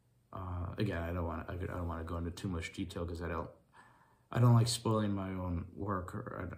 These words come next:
I, I don't wanna do that. I, so I'm just saying that, that's why I'm only saying a little bit. I don't wanna spoil. Um, yeah, so that's, uh, it's challenging in a way when you're an author. People ask you, "Oh, tell me about your book."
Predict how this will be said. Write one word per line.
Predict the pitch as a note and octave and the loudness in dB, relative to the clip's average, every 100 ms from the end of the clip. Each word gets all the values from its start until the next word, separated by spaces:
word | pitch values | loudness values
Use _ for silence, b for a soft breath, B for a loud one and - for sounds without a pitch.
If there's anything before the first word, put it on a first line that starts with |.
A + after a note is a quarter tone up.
| - | -12
I, | - | -8
I | F2+ | -4
don't | F2 | -4
wanna | E2 D#2+ | -4 -6
do | D#2+ F2 | -6 -6
that. | F2 F2 E2 | -2 -4 -2
I, | E2+ E2 | -4 -6
so | - E2+ E2 | -8 -6 -6
I'm | |
just | E2 E2 | -6 -6
saying | - F2 E2+ - b b b b b b _ _ - | -4 -4 -6 -10 b b b b b b _ _ -4
that, | A2 G#2 | 0 2
that's | G2+ G2 | 2 0
why | G2+ | -2
I'm | F#2 | 0
only | F2+ F2 | 0 0
saying | - F2+ | -2 -2
a | |
little | F2 E2 | -2 -2
bit. | D#2 D#2+ | -4 -6
I | E2+ | -4
don't | E2+ | -4
wanna | D#2 D#2 | -4 -6
spoil. | - - F#2 E2+ E2 - - _ _ _ _ _ | -8 -6 -4 -2 -4 -10 -16 _ _ _ _ _
Um, | - F2+ E2+ D#2+ - - b b b b _ _ _ _ _ _ _ _ _ | -8 -4 -4 -6 -12 -18 b b b b _ _ _ _ _ _ _ _ _
yeah, | A#2 F#2 | -2 -2
so | F2 G2 | -2 -2
that's, | F#2 F#2 F#2+ | -2 -4 -4
uh, | F2+ F2 E2+ - _ _ _ _ _ _ - | -2 -2 -4 -12 _ _ _ _ _ _ 0
it's | A#2+ | 2
challenging | - B2+ A#2+ B2 G#2+ G#2+ | 4 4 6 6 4 0
in | G2+ | 0
a | G#2 | -2
way | G2 G#2 G#2 - - - _ | 0 0 0 -4 -16 -20 _
when | - G2 | -8 -6
you're | F#2+ F#2 F2 E2+ - _ _ _ | -4 -4 -4 -6 -14 _ _ _
an | - | -4
author. | E2+ G2 F#2 G2 F2 F2+ - | -2 -2 -2 -4 -6 -8 -8
People | - - F#2 F2 | -6 -4 -4 -2
ask | - - | -4 -2
you, | G2 | 0
"Oh, | |
tell | A2 A2 | 0 2
me | A#2 A#2 | 4 4
about | G#2+ F2+ | 2 -2
your | E2+ | -4
book." | F#2 G#2+ - | -4 -4 -6